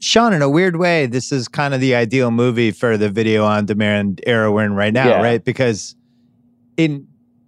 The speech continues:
Speaker 1: I, maybe this wouldn't have been a movie that took off in the theater either way. It was definitely one of those, "Oh, what's this?
Speaker 2: Right.
Speaker 1: Pay-per-view. Oh." And now you're just getting that right away. And I, I think there has been some success with that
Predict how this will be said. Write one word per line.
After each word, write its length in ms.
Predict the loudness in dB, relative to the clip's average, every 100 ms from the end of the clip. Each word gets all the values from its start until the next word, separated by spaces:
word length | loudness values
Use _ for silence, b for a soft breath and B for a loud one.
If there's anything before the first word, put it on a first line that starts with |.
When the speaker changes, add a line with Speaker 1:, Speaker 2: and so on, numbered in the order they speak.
| _ _ -12
Speaker 1:
I, 180 | -12 -12 _ _ -4
maybe 400 | -2 2 2 2
this 320 | 0 -4 0
wouldn't 220 | 0 2
have 120 | 2
been 200 | 2 0
a 40 | 2
movie 260 | 2 0
that 240 | 0 0 -2
took 200 | -4 -2
off 440 | 0 -2 -8 -20 -4
in 140 | -2
the 100 | -2
theater 380 | -2 -2 0 2
either 260 | 0 0
way. 380 | 2 2 2 0
It 80 | -2
was 200 | -4 -4
definitely 580 | -2 -4 -2 -2 -2 -2
one 240 | -2 -2
of 100 | -2
those, 640 | 0 0 0 -2 -6 -14 -18 b b b b
"Oh, 180 | -2 0
what's 320 | 0 -2 -2
this? 480 | -2 0 -2 -10 -16 _ -2
Speaker 2:
Right. 160 | 0 0
Speaker 1:
Pay-per-view. 360 | 0 0 0
Oh." 440 | 0 0 0 -2 -6 _ _ _ _ _ _ _ _ -4
And 120 | 0
now 180 | 0 0
you're 180 | -2
just 260 | -2 -4 -4
getting 260 | -2 0 0
that 200 | -2 0
right 180 | 0 2
away. 220 | 2 0
And 100 | 0
I, 200 | -2 -2
I 20 |
think 220 | -4 -2
there 120 | -2
has 300 | 0 0 -2
been 180 | -4 -6
some 260 | -4 -4 -6
success 540 | -6 -8 -4 -4 -2
with 140 | -6 -2
that 240 | -2 -2